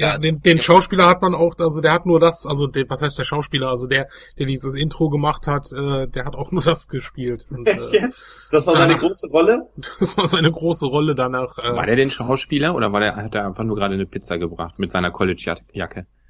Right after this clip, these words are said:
Speaker 1: Wahrscheinlich gerade
Speaker 2: Nee, er hat ja,
Speaker 1: gebracht.
Speaker 2: er hat ja doch den, den ein oder anderen, äh, mal kurz, äh, äh, was gemacht, also dieser Live-Action-Part im Intro, nee, also
Speaker 4: Mhm.
Speaker 2: er hat halt das gemacht, ne, und, äh, das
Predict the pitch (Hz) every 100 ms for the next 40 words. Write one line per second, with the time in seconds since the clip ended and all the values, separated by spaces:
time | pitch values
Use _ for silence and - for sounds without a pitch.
0 | _ 95 110 101 101 98 147 190 147 185
1 | - 190 160 160 175 196 196 - 170 160
2 | 147 139 123 139 160 160 151 147 160 160
3 | 160 160 151 147 147 147 143 143 143 139
4 | - 156 147 - - 143 143 143 143 _
5 | _ _ _ _ _ _ 127 135 135 135
6 | 135 135 85 95 92 _ _ _ - 147
7 | - 143 147 160 139 127 131 123 123 127
8 | 131 143 131 - 135 135 131 123 135 139
9 | 131 131 147 135 135 131 _ _ - 104
10 | 123 156 - - 151 - 156 - - 143
11 | 139 - _ 127 139 151 131 127 131 123
12 | - 127 127 123 _ _ _ _ _ _
13 | - 139 - - -